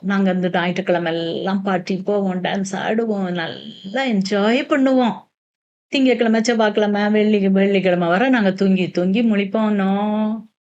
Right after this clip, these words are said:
no, ஒர்க் அவுட் ஆகாது. catch up sleep ஒர்க் அவுட் ஆகாது. ஓகே,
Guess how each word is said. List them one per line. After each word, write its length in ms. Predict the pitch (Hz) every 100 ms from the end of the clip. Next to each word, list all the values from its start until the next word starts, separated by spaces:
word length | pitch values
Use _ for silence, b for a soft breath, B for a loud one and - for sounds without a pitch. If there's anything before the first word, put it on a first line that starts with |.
| _
no, 340 | - - - - - _
ஒர்க் 260 | - 139 -
அவுட் 220 | 131 131
ஆகாது. 760 | - 135 143 135 165 202 185 - -
catch 220 | 151 -
up 120 | 139 - -
sleep 260 | 202 202 - _ _ _ _ -
ஒர்க் 240 | 147 -
அவுட் 200 | 151 147
ஆகாது. 920 | 143 151 143 160 160 190 254 226 - _ _ _ _ _ _ _ _ _ _ _ _ _ _
ஓகே, 480 | 233 233 277 277